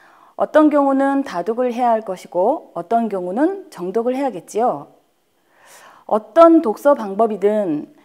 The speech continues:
직접 경험할 수 없는 세상의 많은 일들을 독서를 통해 간접 경험을 하면서 지혜와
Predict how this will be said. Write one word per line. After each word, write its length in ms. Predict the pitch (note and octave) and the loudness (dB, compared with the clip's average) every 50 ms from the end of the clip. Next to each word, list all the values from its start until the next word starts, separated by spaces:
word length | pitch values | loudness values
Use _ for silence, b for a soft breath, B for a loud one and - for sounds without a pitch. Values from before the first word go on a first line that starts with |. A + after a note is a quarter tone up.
| b b b b | b b b b
직접 460 | - A3 G#3+ _ - C#4 C#4 C4+ C#4 | -16 -16 -10 _ 2 4 4 4 2
경험할 400 | - G#3 G3+ A3+ A#3+ B3 A#3+ A#3 | -2 -4 0 2 4 4 4 2
수 180 | A#3 - A3+ G#3+ | 2 0 -2 -2
없는 420 | G#3 G#3 G3+ G#3 G#3 G#3+ G#3+ G#3+ | -2 0 -2 -2 -2 -2 -2 -4
세상의 480 | G#3+ - D4 C#4+ - C4+ B3+ B3+ C4 B3 | -6 -8 -8 -6 -4 -4 -4 -4 -4 -6
많은 480 | F3+ - D3 D#3+ F#3+ A#3+ C#4 C4+ C4 | -6 -6 -6 -4 -2 0 0 0 0
일들을 600 | A3+ F#3 F3+ D#3+ F#3 F3 E3 F3+ A3 D4 F4+ - B B B B B B B | -2 -4 -6 -6 -6 -4 -4 -2 -2 -4 -4 -6 B B B B B B B
독서를 460 | - G#3+ G#3+ - D4 D4+ D4 C#4+ C#4+ | -10 -8 -2 2 2 2 2 2 -2
통해 480 | - C#4 C4 B3+ B3 B3 B3 B3 B3 A#3+ | -2 -4 -2 -2 -2 -2 -2 -2 -2 -4
간접 360 | - - F3 - A3 A3 A3 | -6 -10 -10 -8 -8 -8 -6
경험을 400 | - G3+ G3 G3 F#3+ F#3 F#3 F#3+ | -6 -6 -6 -6 -6 -6 -6 -6
하면서 640 | G#3+ A3+ A3+ G#3+ G3 G3+ A#3 C4 E4 F#4+ G#4 b b b b b b b b - | -6 -6 -4 -6 -4 0 0 2 2 0 -2 b b b b b b b b -16
지혜와 760 | - G3+ G3+ A#3+ B3+ B3 G#3+ E3+ D#3+ F#3+ C4 E4 F#4+ - | -10 -6 -2 0 2 2 2 2 2 2 2 2 0 -4